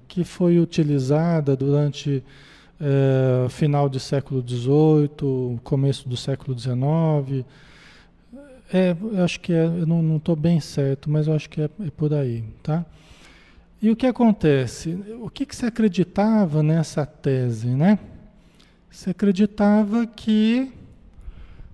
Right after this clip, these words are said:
por exemplo, aqui é, é cômico isso aqui, né? Ó, na geração espontânea, tá?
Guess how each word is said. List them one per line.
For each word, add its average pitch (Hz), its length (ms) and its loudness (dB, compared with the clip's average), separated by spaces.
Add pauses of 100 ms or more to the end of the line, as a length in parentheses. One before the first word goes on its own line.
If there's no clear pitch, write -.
(120)
por 214 160 6
exemplo, 165 480 4
aqui 180 140 -4
é, 220 340 2
é 208 60 2
cômico 196 520 6
isso - 180 0
aqui, 143 260 -4
né? 180 200 2
Ó, 139 160 0 (800)
na 160 120 2
geração 185 440 4
espontânea, 165 800 2 (540)
tá? 156 340 -4